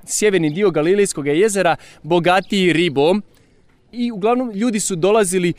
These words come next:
ovdje, nastanjivali se u Kafarnaumu. A drugi važan ili treći važan razlog zašto je ovaj grad bio relativno,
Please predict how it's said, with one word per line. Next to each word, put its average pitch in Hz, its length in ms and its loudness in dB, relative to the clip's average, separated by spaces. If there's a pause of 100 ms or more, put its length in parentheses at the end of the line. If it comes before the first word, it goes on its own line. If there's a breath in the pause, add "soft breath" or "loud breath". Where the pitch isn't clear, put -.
(180 soft breath)
ovdje, 196 400 2
nastanjivali 175 600 0
se 190 160 0
u 175 100 -2
Kafarnaumu. 147 680 0 (760 soft breath)
A 139 280 0
drugi 214 480 -2
važan 170 460 2
ili 151 140 -2
treći 214 320 -2
važan 185 340 0
razlog 175 340 0
zašto 180 320 -4
je 170 120 0
ovaj 175 180 0
grad 175 260 2
bio 165 300 0
relativno, 160 600 0